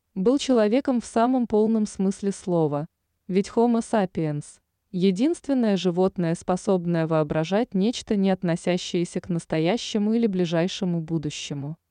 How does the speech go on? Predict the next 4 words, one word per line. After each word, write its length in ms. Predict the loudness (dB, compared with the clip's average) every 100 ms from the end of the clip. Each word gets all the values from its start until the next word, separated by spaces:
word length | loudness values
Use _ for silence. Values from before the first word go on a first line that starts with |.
| _ _ _ -2
Итак, 320 | 0 0 -2
человека-лев 680 | 0 2 4 4 4 2 0
создан 500 | 0 2 2 2 0
воображением, 920 | 2 0 0 0 2 0 0 -2 -6